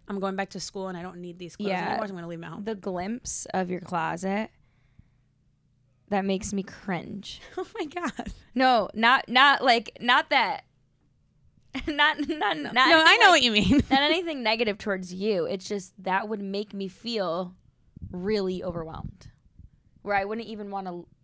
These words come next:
Speaker 2: open the closet door because that's just too much to look at. Do you know what I mean?
Speaker 1: Yeah, I know
Speaker 2: I
Speaker 1: where everything
Speaker 2: also
Speaker 1: is.
Speaker 2: get, like, pissed off. <laughs>
Speaker 1: Oh my God. <laughs>
Speaker 2: No, not with a clutter closet, but, like, clutter in my house. Like,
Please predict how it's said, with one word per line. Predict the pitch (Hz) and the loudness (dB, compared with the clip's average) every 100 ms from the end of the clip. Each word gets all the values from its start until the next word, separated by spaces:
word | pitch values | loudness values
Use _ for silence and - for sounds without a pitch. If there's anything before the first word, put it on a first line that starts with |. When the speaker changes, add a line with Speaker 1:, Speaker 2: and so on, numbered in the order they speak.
| _ | _
Speaker 2:
open | 214 190 185 | -8 -8 -10
the | 185 | -8
closet | 175 175 185 | -8 -8 -10
door | - 165 196 | -10 -8 -8
because | 208 196 180 | -10 -10 -10
that's | 175 175 - | -8 -10 -14
just | 185 - | -18 -16
too | 165 | -16
much | 160 - | -16 -16
to | - | -16
look | 123 - | -16 -14
at. | - - _ _ _ _ _ _ _ _ | -18 -18 _ _ _ _ _ _ _ _
Do | 240 | -12
you | |
know | 330 | -10
what | 415 | -8
I | 294 | -6
mean? | 233 247 269 | -6 -8 -10
Speaker 1:
Yeah, | 185 175 170 185 - | -10 -10 -10 -12 -2
I | 247 | 4
know | 262 | 8
Speaker 2:
I | |
Speaker 1:
where | 320 | 8
everything | 381 180 | 8 6
Speaker 2:
also | 185 | 4
Speaker 1:
is. | 175 | 4
Speaker 2:
get, | 277 | 2
like, | 247 | 0
pissed | - 233 247 - | -2 -2 -4 -2
off. | 196 175 262 294 330 | 0 4 2 2 -4
<laughs> | - - - 523 - - | -2 0 0 -4 -8 -10
Speaker 1:
Oh | - - | -8 -2
my | 349 | -2
God. | - - - - 175 659 - | 0 -2 0 0 0 0 -2
<laughs> | 320 571 403 | -4 -2 -2
Speaker 2:
No, | 285 277 | -2 0
not | 262 247 | 0 0
with | 277 | 0
a | 277 | -2
clutter | 269 277 220 226 | 0 -2 -2 -2
closet, | 254 220 214 208 - - | 0 2 2 0 -2 -10
but, | - 247 | 0 2
like, | 233 - | 2 -2
clutter | - - - 240 247 240 | -14 -10 2 4 4 0
in | |
my | 208 180 | -2 -4
house. | 170 180 175 - | -2 -2 -2 -2
Like, | 208 196 | -2 -2